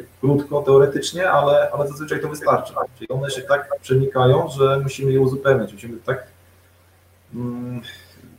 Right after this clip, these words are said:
jeżeli już spełniamy te kryteria, o których mówiłem, przeskakiwać dalej, przeskakiwać dalej, bo za chwilę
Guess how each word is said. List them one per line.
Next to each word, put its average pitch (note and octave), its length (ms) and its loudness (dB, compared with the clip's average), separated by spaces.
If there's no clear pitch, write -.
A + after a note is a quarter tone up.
jeżeli C3 260 6
już - 180 2
spełniamy C#3 400 4
te B2 80 4
kryteria, A#2 400 4
o G2+ 40 2
których - 280 -6
mówiłem, A2 320 -2
przeskakiwać B2 500 0
dalej, A#2+ 320 4
przeskakiwać A#2+ 500 -4
dalej, A#2+ 320 2
bo G#2 300 -2
za A#2 100 -8
chwilę A2+ 380 -2